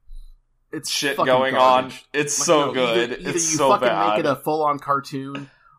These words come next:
Speaker 1: or you just go Homeward Bound on it, and just
Speaker 2: Oh.
Speaker 1: the, the dogs are thinking out loud.
Speaker 2: All right, since you, since you brought up Homeward Bound, I will actually posit my central theory of why I don't hate this movie.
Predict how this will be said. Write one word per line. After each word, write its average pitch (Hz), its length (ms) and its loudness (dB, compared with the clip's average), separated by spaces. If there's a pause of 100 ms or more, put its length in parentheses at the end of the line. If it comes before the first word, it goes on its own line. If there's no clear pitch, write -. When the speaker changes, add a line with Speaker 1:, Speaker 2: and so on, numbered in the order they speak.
(100)
Speaker 1:
or 147 260 0
you 143 200 -6
just 131 340 -4
go 135 160 -2
Homeward 123 400 -8
Bound 98 320 -8
on 82 160 -14
it, - 120 -18
and 113 100 -14
just 107 220 -14 (200)
Speaker 2:
Oh. 156 220 -10
Speaker 1:
the, 127 120 -6 (100)
the 143 100 0
dogs 127 320 2
are 120 80 -6
thinking 107 320 -10
out 85 140 -8
loud. 76 240 -12 (360)
Speaker 2:
All 127 160 4
right, 110 220 -2
since 190 320 -2
you, 165 240 -12
since 170 240 -6
you 180 80 -8
brought 143 200 6
up 131 100 2
Homeward 123 380 -4
Bound, 101 280 0
I 117 140 0
will 127 220 2
actually 113 440 0
posit 107 400 2
my 101 100 -6
central 101 320 -6
theory 92 520 -6
of 90 380 -2 (600)
why 135 340 4
I 135 60 4
don't 123 200 0
hate 110 200 -8
this - 160 -14
movie. 76 440 -12